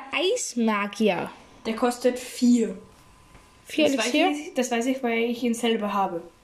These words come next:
Speaker 1: Der Eismagier? Okay.
Speaker 2: Mhm.
Speaker 1: Wie viel Elixier? Du hast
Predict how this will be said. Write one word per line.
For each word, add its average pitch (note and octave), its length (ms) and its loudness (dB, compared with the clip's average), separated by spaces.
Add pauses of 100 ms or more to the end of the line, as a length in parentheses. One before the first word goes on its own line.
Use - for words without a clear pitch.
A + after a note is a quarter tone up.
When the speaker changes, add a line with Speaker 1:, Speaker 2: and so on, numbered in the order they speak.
(760)
Speaker 1:
Der - 80 0
Eismagier? A#3+ 680 2
Okay. A#3 240 2
Speaker 2:
Mhm. C4+ 280 0 (680)
Speaker 1:
Wie D#4 100 8
viel E4 140 4
Elixier? C#4 680 6 (420)
Du A#3 140 -4
hast - 160 -14